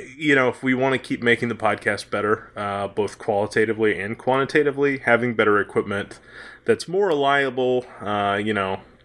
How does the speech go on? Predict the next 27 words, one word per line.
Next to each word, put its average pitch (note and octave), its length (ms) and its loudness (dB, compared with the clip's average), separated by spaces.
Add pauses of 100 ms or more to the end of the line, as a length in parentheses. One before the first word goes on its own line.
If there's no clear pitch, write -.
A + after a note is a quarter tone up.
allows A#2+ 340 2
us A2 120 -6
to - 100 -14
do F#2+ 100 -8
that. F#2 260 -4
You C3 80 -6
get D#3+ 140 0
what E3+ 80 0
you F3 80 0
pay D3 220 2
for C3 480 -2
when A#2 120 -2
it A#2 80 -4
comes A#2 380 -4
to A2 400 -2
audio G#2 480 0 (140)
hardware, G#2+ 680 -2
uh, F#2 360 -8 (120)
up B2 160 -4
to A2+ 120 -2
a G2+ 40 -4
certain G#2 300 -6
point G2+ 300 -6
of F#2+ 100 -10
diminishing G2+ 380 -6
returns, A2 480 0
but, G#2+ 320 0